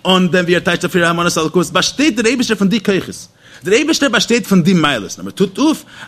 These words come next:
אה, די מעלות זיינען נישט מיט דער הרכבה, די מעלות זיינען מיט דער אחדות. מאש איך קען אבער זאגן, דער אייבערשטער איז, וויל מעלה, מעלה, מיט גדר, השגה, וחכמה. באשטייט ער בכלל נישט פון מעלות, פון די מעלות.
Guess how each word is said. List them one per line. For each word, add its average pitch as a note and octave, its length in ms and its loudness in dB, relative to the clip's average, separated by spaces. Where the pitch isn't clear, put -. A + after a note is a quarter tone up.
אה, D#3 100 0
די D#3 120 2
מעלות F#3+ 400 0
זיינען E3 120 0
נישט C#3 120 -4
מיט D#3 80 -2
דער F#3+ 240 2
הרכבה, B3 420 0
די G#3 120 0
מעלות A3+ 420 4
זיינען G3+ 180 2
מיט E3 80 -2
דער E3 120 2
אחדות. B2+ 420 -6
מאש - 180 -12
איך C4+ 180 2
קען F3 100 2
אבער D#3+ 80 0
זאגן, D#3 100 -4
דער E3+ 60 -6
אייבערשטער D#3+ 240 -4
איז, C#3+ 80 -10
וויל D#3 200 -2
מעלה, D#3 280 0
מעלה, D#3 300 -2
מיט D3+ 140 -4
גדר, D#3 260 0
השגה, D3+ 400 -4
וחכמה. F3+ 440 -6
באשטייט A3+ 320 2
ער D4+ 80 2
בכלל D4 260 0
נישט F4+ 140 -4
פון F#3+ 120 0
מעלות, G#2 460 -4
פון D#3+ 140 -4
די D3+ 80 -4
מעלות. A#2 280 -2